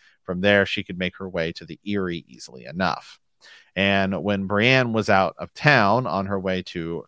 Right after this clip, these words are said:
Crackclaw Point, she witnessed how the near fishing villages were open for business, even despite the recent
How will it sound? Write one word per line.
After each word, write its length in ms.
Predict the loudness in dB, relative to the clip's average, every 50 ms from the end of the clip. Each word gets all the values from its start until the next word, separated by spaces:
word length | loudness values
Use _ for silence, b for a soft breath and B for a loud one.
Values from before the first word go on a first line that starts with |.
| _ _
Crackclaw 600 | -2 0 0 0 _ _ -2 -2 -2 -2 -2 _
Point, 460 | -4 -2 0 0 0 0 -4 -6 b b b b b b
she 180 | -6 -4 -4 -2
witnessed 420 | -2 -2 -4 -4 -4 -8 -8 -4
how 260 | -2 -2 0 0 0
the 120 | -2 -4 -6
near 240 | -6 -4 -4 -4 -4
fishing 340 | -4 -4 -4 -4 -6 -6 -6
villages 420 | -4 -4 -4 -4 -4 -4 -4 -4
were 180 | -6 -10 -8 0
open 400 | 2 2 2 4 0 -4 -4 -4
for 180 | -6 -6 -6 -6
business, 800 | -6 _ -8 -6 -6 -6 -10 _ -20 -20 -18 -16 -16 -16 -16 _
even 240 | -10 -8 -8 -6 -6
despite 440 | -6 -8 -8 -4 -2 -2 -2 -2 -4
the 100 | -10 -12
recent 460 | -10 -10 -12 -12 -10 -10 -10 -10 -12